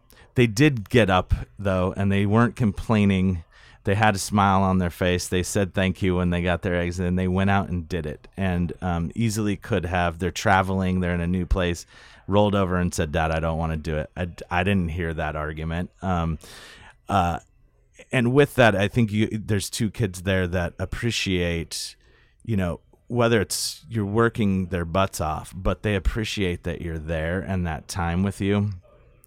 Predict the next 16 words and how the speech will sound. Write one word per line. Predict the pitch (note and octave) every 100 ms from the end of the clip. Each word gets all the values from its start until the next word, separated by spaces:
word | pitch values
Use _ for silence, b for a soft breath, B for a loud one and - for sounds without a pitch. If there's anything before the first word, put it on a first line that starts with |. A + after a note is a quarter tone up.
| -
And | A2+ G2 F2+
it's | F2 -
something | B2 A#2 A2
I | F#2+
learned | F#2+ F#2+ -
from | E2+
my | E2+ E2
father. | - F2 F2 E2 B B B
My | F#2
dad | G2+ G2+ F2
did | F#2+ D#2
the | F2
same | - E2
thing. | D#2+ E2 D2+ D#2+ _ _ -
He | - G2
was, | F2 F2 - -